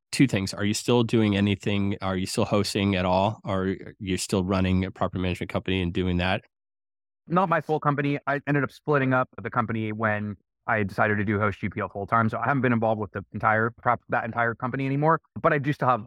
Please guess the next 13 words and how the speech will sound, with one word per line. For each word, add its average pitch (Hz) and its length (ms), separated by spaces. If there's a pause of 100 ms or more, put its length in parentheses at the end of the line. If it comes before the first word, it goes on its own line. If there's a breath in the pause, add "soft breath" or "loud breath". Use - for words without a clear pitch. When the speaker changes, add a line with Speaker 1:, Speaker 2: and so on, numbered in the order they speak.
(160)
Speaker 2:
a 120 60
handful 113 300
of 101 40
properties 98 320
myself 90 320 (320)
that 98 280 (180)
are 107 140
just 98 260 (720)
the 117 100
ones 104 340
you 95 80
can 95 180
never, 92 360